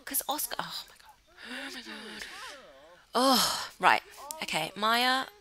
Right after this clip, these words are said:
you're finished. You're all good. Right, we're gonna go because you're all annoying me. You're good. You're just getting out of the shower.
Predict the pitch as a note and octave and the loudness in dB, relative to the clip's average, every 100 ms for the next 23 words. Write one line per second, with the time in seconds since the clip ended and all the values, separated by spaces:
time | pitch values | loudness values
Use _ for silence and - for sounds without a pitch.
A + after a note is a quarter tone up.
0 | - - A3 A#3 A#3 A3 A3 - - G#3 | -20 -12 -8 -4 -2 -2 0 0 -2 -4
1 | G3 G3 D#3+ - A3 G#3 - - - - | -6 -6 -8 0 10 10 10 -2 -20 -6
2 | B3 C#4 B3+ G3+ C#3+ - - - F3+ - | 2 6 10 10 8 -6 -14 -4 -2 -2
3 | - F3 G3 G#3+ G3 F#3 E3+ D3+ C#3 A2+ | -8 -4 0 2 2 2 2 2 2 -2
4 | - - - - - - - - A#3+ B3 | -4 -6 -6 -6 -10 -14 -10 0 0 4
5 | A#3+ A3+ G#3+ - - _ _ - G#3 G#3+ | 4 4 2 -6 -10 _ _ -10 -2 0
6 | - - G2+ C3+ - - | 2 4 4 4 2 -2